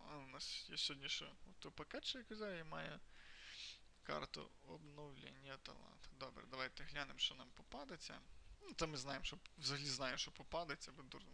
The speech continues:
<laughs> стандарт. Давай зразу... Одразу візьмемо, відкриємо його, що снайпер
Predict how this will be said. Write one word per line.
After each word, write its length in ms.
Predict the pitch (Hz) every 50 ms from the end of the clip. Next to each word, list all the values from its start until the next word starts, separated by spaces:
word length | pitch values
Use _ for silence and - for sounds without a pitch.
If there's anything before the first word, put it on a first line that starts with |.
| - - -
<laughs> 240 | - - 135 151
стандарт. 680 | - - - - - - 147 131 - 120 135 139 - - - - - - - - - - - - - - - - - - - - - - - - - - - - - - - - - - - - - - - - - - - - - - - - - - -
Давай 300 | - - 135 135 135 135 135 139 -
зразу... 680 | - - - - - 143 143 143 139 143 - - 156 - - - - - - - - - -
Одразу 600 | - 139 143 151 147 139 139 139 135 131 135 139
візьмемо, 360 | 135 139 135 131 139 143 139 131 127
відкриємо 540 | 131 - - - 180 214 220 254 269 254 240
його, 140 | 233 226 202
що 180 | - - - 180 165 160 160 160 170 - - - - -
снайпер 680 | - - - - 175 175 180 180 170 - - 151 151 151